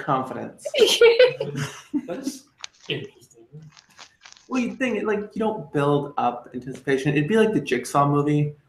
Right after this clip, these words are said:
Speaker 1: where, like, when I went and saw it, I built up all this anticipation with traps,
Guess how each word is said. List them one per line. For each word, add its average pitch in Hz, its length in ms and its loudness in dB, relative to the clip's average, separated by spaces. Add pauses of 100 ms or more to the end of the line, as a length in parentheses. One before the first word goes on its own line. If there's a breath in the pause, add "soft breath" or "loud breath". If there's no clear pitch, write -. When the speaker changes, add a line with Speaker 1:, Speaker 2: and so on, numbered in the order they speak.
(180)
Speaker 1:
where, 135 120 0
like, 127 300 0 (220)
when 127 120 0
I 131 200 4
went 147 160 4
and 147 100 0
saw 151 300 4
it, 151 120 0
I 123 60 -2
built 127 320 -4
up 123 180 -4
all 123 140 -2
this 123 140 -6
anticipation 135 580 -6
with - 80 -20
traps, - 680 -2